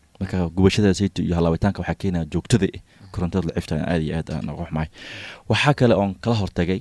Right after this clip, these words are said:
amniga anoo ka shaqaynayo street light baa la yiraahdo. Meelo qaar oo street light waxaa jira aan saaraa jirtay sida Musal Ciidka. Eh, la wareega markaad fiiriso Musal Ciidka General Maxamuud ilaa iyo wareegeeda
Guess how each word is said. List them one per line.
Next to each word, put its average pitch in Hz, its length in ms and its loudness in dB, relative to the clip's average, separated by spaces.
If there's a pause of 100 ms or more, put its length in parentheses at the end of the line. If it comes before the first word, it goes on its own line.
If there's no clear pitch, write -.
(120)
amniga 87 480 0
anoo 90 240 -2 (100)
ka - 100 -6
shaqaynayo 90 680 -2
street - 340 -4
light 85 160 -2
baa 90 200 2
la 80 120 -2
yiraahdo. 80 360 -2 (300)
Meelo 101 220 6
qaar 101 260 6
oo 82 760 0 (100)
street - 300 -2
light 92 120 2
waxaa 92 140 -2
jira 80 220 -4
aan 90 100 -2
saaraa 80 300 0
jirtay 95 320 -4
sida 85 260 -2 (160)
Musal 82 240 -2 (100)
Ciidka. 90 280 0 (680)
Eh, 85 300 -4
la 87 120 0
wareega 90 360 4
markaad 90 260 -4
fiiriso 82 400 -8
Musal 80 320 -10
Ciidka - 220 -10
General 87 220 -8
Maxamuud 90 340 -6 (160)
ilaa 87 300 -6
iyo 82 140 -6
wareegeeda 82 420 -6